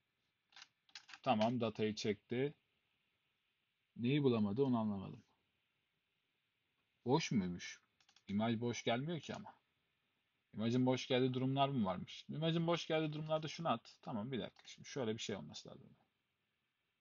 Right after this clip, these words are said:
Hepsinde boş gelmiş. Çok enteresan. Neden ki?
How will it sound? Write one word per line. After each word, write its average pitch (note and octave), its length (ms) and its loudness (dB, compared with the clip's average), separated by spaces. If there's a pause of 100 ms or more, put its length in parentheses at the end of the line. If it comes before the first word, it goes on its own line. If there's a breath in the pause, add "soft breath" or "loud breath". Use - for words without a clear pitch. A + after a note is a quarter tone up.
(640)
Hepsinde D3 420 -2
boş E3+ 220 -6
gelmiş. F#2+ 240 -4
Çok C#3 160 -8
enteresan. G2 480 -8 (1000 soft breath)
Neden D3+ 240 0
ki? - 200 -6